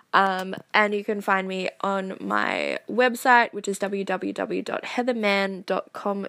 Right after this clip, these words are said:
dot a u. That is man with two N's. Uh, the link will be in the show notes. Um, yeah, you can hit me up there. I have,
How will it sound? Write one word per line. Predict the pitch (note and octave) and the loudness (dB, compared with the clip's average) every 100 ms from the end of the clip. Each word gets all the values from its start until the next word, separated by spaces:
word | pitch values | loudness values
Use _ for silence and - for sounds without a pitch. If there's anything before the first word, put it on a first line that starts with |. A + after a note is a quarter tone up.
| - | -4
dot | G3 G3 | -2 -2
a | |
u. | G3 G#3+ C#4 C4 | -2 -2 0 0
That | A#3 - | 0 0
is | G3 F#3+ | -2 -4
man | G3+ G3 F#3+ F#3+ | -2 0 0 -2
with | - F#3+ - | -8 -8 -10
two | - D4+ | -2 0
N's. | C#4+ A3 B3 D#4+ D#4+ - - - - F#3 | 2 2 0 -4 -4 -8 -14 -14 2 4
Uh, | F3+ | 4
the | F#3 | 2
link | F#3+ F#3+ | -2 -2
will | G3 | -2
be | |
in | F3+ | -2
the | G3+ | -2
show | A#3+ A#3+ | 0 0
notes. | A#3 A3+ - - - - - - - | 0 -2 -6 -20 -20 -20 -20 -18 2
Um, | G#3 F#3+ F3+ F#3 F3+ _ _ _ - | 4 4 0 -6 -12 _ _ _ 4
yeah, | B3 | 6
you | A3+ | 6
can | A3+ | 4
hit | A3+ - | -2 0
me | |
up | G3 | -2
there. | F#3+ F#3+ F#3+ - | 2 4 4 2
I | G3+ G3 F#3+ F#3+ F#3+ F#3+ G3+ | 4 4 4 2 0 -2 -4
have, | - G3 G3 G3+ G3 G3 | 2 2 2 0 -4 -10